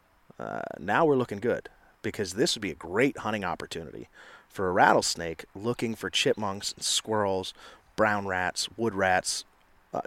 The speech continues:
deer mice, things that are gonna be eating those blueberries. The snake wants to eat them. So if I can find a spot where there's blueberry bushes growing between rocks, I better look there, because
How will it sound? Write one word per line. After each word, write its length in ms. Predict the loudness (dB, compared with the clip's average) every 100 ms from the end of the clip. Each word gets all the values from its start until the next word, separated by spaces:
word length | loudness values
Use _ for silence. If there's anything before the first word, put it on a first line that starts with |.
| -4
deer 220 | -2 0
mice, 400 | 0 0 -2 -6 -10 -10 2
things 260 | 4 6
that 160 | 8 8
are 60 |
gonna 120 | 6 4
be 160 | 2 2
eating 280 | 4 4 4
those 220 | 2 0
blueberries. 800 | 2 4 6 4 4 -2 -6 -10 _ _ _ _ _ _ -4
The 80 |
snake 260 | 0 2 2
wants 160 | 2 2
to 80 |
eat 160 | 2 2
them. 320 | 4 4 0 -14 _ _ _ _ _
So 320 | -10 0 4 4
if 140 | 6
I 180 | 8 8
can 180 | 4 6
find 300 | 8 8 6
a 40 |
spot 540 | 2 4 6 8 8
where 100 | 4
there's 180 | 2 0
blueberry 400 | 0 2 6 6
bushes 340 | 6 2 2 2
growing 280 | 2 4
between 380 | 0 0 0 2
rocks, 560 | 6 6 6 0 -6 -8 _ _ _ _ _ _ _ _ _ _
I 120 | -2 4
better 240 | 6 8
look 260 | 6 4 2
there, 360 | -4 -4 -16 -20 _ -10
because 580 | -2 0 2 2 -2